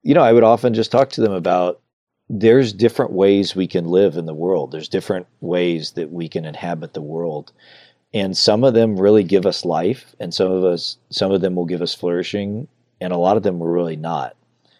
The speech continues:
And so, son, you know, this thing that you did or this habit that has been found out and has caught up with you, there's a right and wrong element, but what I wanna really appeal to you is this way of being in the world is not gonna give you the life that you long for now or eternity.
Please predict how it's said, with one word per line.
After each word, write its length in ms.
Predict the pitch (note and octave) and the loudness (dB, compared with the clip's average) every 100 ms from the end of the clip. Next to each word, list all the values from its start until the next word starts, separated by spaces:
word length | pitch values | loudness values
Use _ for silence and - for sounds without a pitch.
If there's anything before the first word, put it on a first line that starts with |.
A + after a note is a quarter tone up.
| _ - | _ -12
And 160 | F2 | -8
so, 300 | - F2 F2 | -2 -2 -2
son, 520 | - - G2+ G2 B2 B2 _ | -4 0 0 0 -4 -8 _
you 80 | G2+ | -4
know, 100 | F2+ | -4
this 300 | D#2+ F#2+ - | 0 0 0
thing 260 | - G#2 G2 | -2 -2 0
that 220 | F#2 - | -2 -2
you 100 | F#2 | -4
did 400 | D#2+ F#2 F#2+ G2+ | 0 2 4 2
or 140 | F2 | -2
this 420 | E2 F2+ F2 - - - _ _ | -2 -4 -4 -4 -8 -16 _ _
habit 440 | - F#2+ F#2+ G2+ - | -2 0 4 2 2
that 200 | G2 F2 _ _ _ _ A#2 | -4 -4 _ _ _ _ -6
has 160 | F2 | -4
been 180 | F#2+ E2+ | -4 -4
found 320 | - F#2+ F2+ | 0 0 2
out 220 | F2+ F#2+ | 2 2
and 100 | F2+ | 2
has 120 | D#2+ - | -4 -8
caught 220 | F2+ F2 | -4 -2
up 160 | F2 | -2
with 160 | A2 - | -2 0
you, 240 | A#2 B2 B2+ _ _ _ _ _ | 0 0 -2 _ _ _ _ _
there's 200 | G#2+ G2 | 2 4
a 60 | F#2+ | 4
right 240 | F#2+ G#2 | 4 2
and 100 | F#2+ | 0
wrong 240 | F#2 F#2+ G2+ | -2 0 2
element, 380 | G#2+ A2+ A2+ | 2 2 -2
but 220 | F#2 F#2+ - | -2 -4 -4
what 180 | - G2 | 0 4
I 60 | G2 | 4
wanna 280 | F#2+ B2 | 4 2
really 260 | G2+ A2 G2+ | 6 6 6
appeal 300 | F2+ - A2+ | 2 2 0
to 120 | A2+ F2 | 0 -4
you 120 | E2+ | -4
is 340 | E2+ F2 - _ - | -4 -6 -12 _ -18
this 400 | F2 A2 - - | 0 0 0 0
way 340 | F#2 G2+ A2 | 4 6 4
of 160 | D#2+ D2+ | 2 -4
being 320 | F#2+ A#2 F#2+ | -4 -2 -4
in 100 | E2 | -6
the 80 | D#2+ | -4
world 320 | F2 G2+ E2+ | 2 2 2
is 180 | E2 F2 | -6 -8
not 400 | E2 E2+ F#2+ - | -6 -4 -6 -2
gonna 180 | G2 | -4
give 180 | E2+ F2+ | -2 -6
you 80 | E2+ | -4
the 100 | E2 | -6
life 300 | D#2 E2+ - | -6 -8 -10
that 180 | D2 - | -12 -12
you 80 | D2 | -12
long 280 | D2 D#2 | -12 -14
for 260 | - D#2+ C#2+ | -12 -10 -8
now 320 | D2 E2 E2+ | -6 -6 -4
or 260 | E2+ E2+ D#2 | -4 -6 -8
eternity. 640 | D2+ E2+ E2+ D2+ C#2+ C2+ | -10 -12 -12 -12 -12 -14